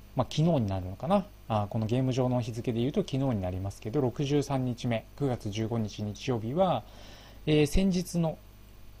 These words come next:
この性的マイノリティ団体のデモに対して、えー、警官隊を送り込んで鎮圧したことに対して、検察から呼び出しがあったので、そのやり取りをしましたね。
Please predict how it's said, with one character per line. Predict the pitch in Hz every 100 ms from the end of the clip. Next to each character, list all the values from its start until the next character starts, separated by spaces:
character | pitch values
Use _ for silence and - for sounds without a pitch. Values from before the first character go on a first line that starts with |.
| - - - - -
こ | -
の | 139
性 | - 175
的 | 165 147
マ | 143 156
イ |
ノ | 175
リ | 170 165
テ | 165
ィ |
団 | 156 147
体 | 135 104
の | 95 95
デ | -
モ | 117 92 - - - - - - -
に | - 123
対 | 143 120
し | -
て、 | 175 160 110 -
え | 120
ー、 | 131
警 | 147 147
官 | 147 143
隊 | 135 135
を |
送 | 131 139
り | 131
込 | 143
ん | 120
で |
鎮 | 98 - 127
圧 | 123
し | -
た | 135
こ | 123
と | 139
に | 120 104
対 | 123 113
し | -
て、 | 175
検 | - 156
察 | 147 151 - 147 143 139
か | 143
ら | 131
呼 | 123
び | 135
出 | 139
し | 131
が | 131
あ |
っ | 131
た | -
の | 95 95
で、 | 117 107
そ | -
の | 151
や | 143
り | 135
取 | 135 98
り |
を | 90
し | 98
ま |
し | 92
た | 87
ね。 | 78